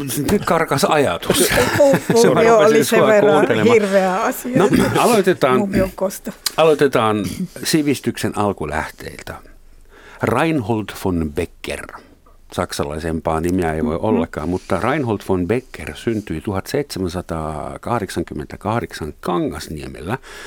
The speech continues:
Speaker 1: Hän oli kirjailija ja suomen kielen tutkija,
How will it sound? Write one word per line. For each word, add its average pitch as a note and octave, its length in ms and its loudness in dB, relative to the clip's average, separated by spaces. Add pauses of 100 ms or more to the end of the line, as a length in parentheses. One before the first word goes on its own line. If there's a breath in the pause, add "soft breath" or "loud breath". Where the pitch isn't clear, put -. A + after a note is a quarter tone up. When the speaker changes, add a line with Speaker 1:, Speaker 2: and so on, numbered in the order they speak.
(200 loud breath)
Speaker 1:
Hän G2+ 80 2
oli F2+ 140 0
kirjailija A#2+ 600 0
ja E2+ 120 -2
suomen A2+ 280 -2
kielen D#2 320 -4
tutkija, A#2 520 -8